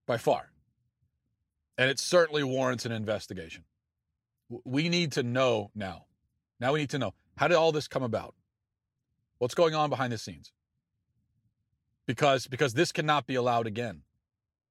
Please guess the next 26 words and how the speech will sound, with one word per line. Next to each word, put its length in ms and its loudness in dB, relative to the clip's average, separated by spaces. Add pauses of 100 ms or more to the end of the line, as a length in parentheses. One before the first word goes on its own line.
(380)
I-, 40 -8
it's 260 -4
not 220 4
only 200 2
destructive 680 0
of 100 2
an 80 0
innocent 340 -4
man 220 -4
and 100 -6
his 140 -10
family, 520 -4 (500)
but 320 2
it 100 0
erodes 720 2
our 200 2
very 260 2
system 560 -4
of 160 -2
government. 400 -4 (1500)
So 320 0
anyone 640 4
involved 680 2
or 60 -2
potentially 560 -6
involved 500 2